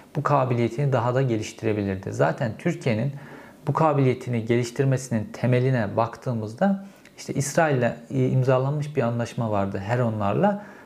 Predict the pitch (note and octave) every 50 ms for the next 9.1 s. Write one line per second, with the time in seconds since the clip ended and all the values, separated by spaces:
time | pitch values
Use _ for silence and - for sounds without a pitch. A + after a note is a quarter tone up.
0 | - _ D3 C#3 C#3+ E3 E3+ F3 E3 D3+ C#3+ C3 - - D3+ D3+ C#3+ C3+ C3+ C#3
1 | D3 D3 C#3 A#2+ - - - - A2+ A2 G#2+ G#2+ G#2 G#2 A2+ A#2 A2+ A2+ A2 -
2 | B2+ A#2+ A#2+ A#2 A#2 - A#2+ A#2+ B2 B2 B2+ - B2+ A#2+ A#2+ A2+ A#2+ B2 - -
3 | - B2+ A#2+ A2+ A2 - - A#2+ A2+ A#2 A#2 A#2+ A#2 A2+ A2+ G#2 - - - A#2
4 | A2 A2 G#2 G2+ - A2 A2 A2 A2 G#2+ - - - - - - A#2 A#2 A#2+ A#2+
5 | A2+ A2 G#2 - - - - - - A#2+ A2 A2 A2+ C3+ F3+ G#3 G3 - - -
6 | - - - - - - - - - - - - - - - - - - - -
7 | - - - D3 D3 D3 D#3 C#3+ C#3+ D3 D3 C#3+ D#3 D3+ D3 D3 D3+ D3+ D3 D3
8 | C#3+ - - C3 A#2+ A#2+ A#2+ B2+ B2+ C#3 C3+ A#2+ A2 G#2 - - A2 G#2 - D3
9 | D#3+ F#3